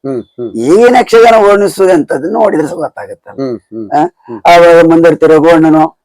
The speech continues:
Speaker 1: ಹ್ಮ್.
Speaker 2: ನರಳಿ ಬೋಶೆಟ್ರು,
Speaker 1: ಹ್ಮ್.
Speaker 2: ಆ-, ಆದ್ರೆ ಗೋಪಾಲ್ ಗಾಣಿಗರು,
Speaker 1: ಹ್ಮ್.
Speaker 2: ಇವರೆಲ್ಲ ಒಂದೊಂದು ಮುಂಡಾಸು,
Speaker 1: ಹ್ಮ್.
Speaker 2: ಕ್ಯಾದಿ ಮುಳಿಯೆಲ್ಲ ಕಟ್ಟಿ ರಂಗಸ್ಥಳಕ್ಕೆ ಹೋದ್ರೆ
Speaker 1: ಹ್ಮ್.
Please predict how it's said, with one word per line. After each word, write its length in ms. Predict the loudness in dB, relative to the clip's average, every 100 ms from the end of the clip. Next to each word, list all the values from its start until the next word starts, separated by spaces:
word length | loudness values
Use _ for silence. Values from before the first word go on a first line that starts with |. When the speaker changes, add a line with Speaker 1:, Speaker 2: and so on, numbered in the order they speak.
| -16
Speaker 1:
ಹ್ಮ್. 120 | -6
Speaker 2:
ನರಳಿ 240 | 0 2 2
ಬೋಶೆಟ್ರು, 640 | 2 0 2 -2 0 -2
Speaker 1:
ಹ್ಮ್. 240 | -2 -4 -14 _ 0
Speaker 2:
ಆ-, 180 | 2
ಆದ್ರೆ 320 | 2 2 2 2
ಗೋಪಾಲ್ 360 | 2 2 2
ಗಾಣಿಗರು, 460 | 2 0 0 0 0
Speaker 1:
ಹ್ಮ್. 280 | -4 -14 -10 0
Speaker 2:
ಇವರೆಲ್ಲ 320 | 2 4 4
ಒಂದೊಂದು 320 | 4 4 2
ಮುಂಡಾಸು, 600 | 4 2 2 2 2 -2
Speaker 1:
ಹ್ಮ್. 320 | -2 -8 -4
Speaker 2:
ಕ್ಯಾದಿ 280 | 0 2 4
ಮುಳಿಯೆಲ್ಲ 380 | 2 4 4 2
ಕಟ್ಟಿ 280 | 0 0 2
ರಂಗಸ್ಥಳಕ್ಕೆ 640 | 2 2 0 0 0 0
ಹೋದ್ರೆ 200 | 0 2
Speaker 1:
ಹ್ಮ್. 260 | 0 -4